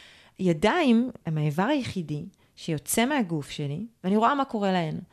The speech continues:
ודרכן אני יכולה לקבל אינדיקציה לגבי מה אני מעבירה. אם הידיים שלי ממש עובדות קשה,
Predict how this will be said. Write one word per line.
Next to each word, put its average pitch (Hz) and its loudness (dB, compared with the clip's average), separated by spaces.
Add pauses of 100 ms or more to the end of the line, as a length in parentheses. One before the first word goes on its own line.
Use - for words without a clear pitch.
(260)
ודרכן 185 0
אני 294 0
יכולה 240 2
לקבל 262 2
אינדיקציה 269 -2
לגבי 226 0 (120)
מה 226 -2
אני 247 0
מעבירה. 190 -2 (540)
אם 175 0
הידיים 170 2
שלי 180 -2
ממש 165 2
עובדות 156 -6
קשה, 262 0